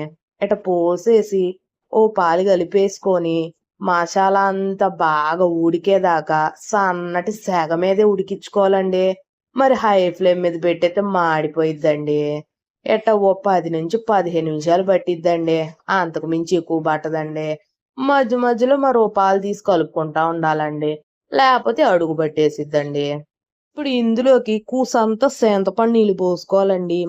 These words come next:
మరీ ఎక్కువ పోసేయకూడదండి. అట్టగే కూసంత పసుపు, కూసంత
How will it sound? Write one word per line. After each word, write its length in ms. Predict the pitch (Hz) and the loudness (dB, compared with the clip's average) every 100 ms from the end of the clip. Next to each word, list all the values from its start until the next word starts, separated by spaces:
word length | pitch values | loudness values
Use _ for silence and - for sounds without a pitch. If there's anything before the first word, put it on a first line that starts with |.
| 185 | 0
మరీ 200 | 196 202 196 202 | 2 2 2 0
ఎక్కువ 220 | 202 190 190 | 2 0 2
పోసేయకూడదండి. 960 | 185 175 165 170 165 165 160 156 151 151 151 151 - _ - | 2 0 2 0 2 0 0 -4 -2 -2 -4 -8 -20 _ -4
అట్టగే 280 | 226 233 240 254 | -2 0 0 0
కూసంత 420 | 226 220 190 180 175 | -2 -2 -2 -2 -4
పసుపు, 540 | - 165 160 170 170 165 165 175 _ _ - | -4 -8 -8 -12 -6 -4 -4 -6 _ _ -2
కూసంత 840 | 285 - - 294 - 240 226 220 | -2 -2 -16 -8 -2 0 0 -2